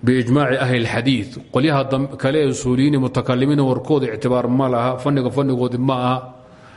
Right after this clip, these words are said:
Haadaa laysa bicushiki fadriji weeye, iska soco. Marka iyo waxba la weydiin mahayo.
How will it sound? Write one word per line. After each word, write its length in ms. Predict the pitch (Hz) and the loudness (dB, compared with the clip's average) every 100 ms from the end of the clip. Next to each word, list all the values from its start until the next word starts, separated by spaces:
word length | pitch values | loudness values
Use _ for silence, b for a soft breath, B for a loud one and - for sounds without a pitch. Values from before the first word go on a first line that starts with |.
| B B | B B
Haadaa 460 | 113 131 127 127 | -2 2 2 0
laysa 560 | 123 135 131 131 120 - - B B B | 2 2 2 0 -2 -6 -14 B B B
bicushiki 540 | 117 131 139 131 - | 0 2 2 0 0
fadriji 560 | 120 143 127 123 123 135 | 2 2 2 2 4 2
weeye, 280 | 117 117 117 | 2 2 0
iska 220 | 104 139 | 0 0
soco. 600 | - 120 110 131 - - B B B B B B B - | 0 0 2 0 0 -10 B B B B B B B -4
Marka 300 | 120 117 123 | -2 0 0
iyo 100 | 135 | 0
waxba 160 | 135 | 2
la 100 | 131 | 2
weydiin 420 | 117 113 104 120 | 2 0 0 0
mahayo. 420 | 110 104 110 104 | 0 0 0 -2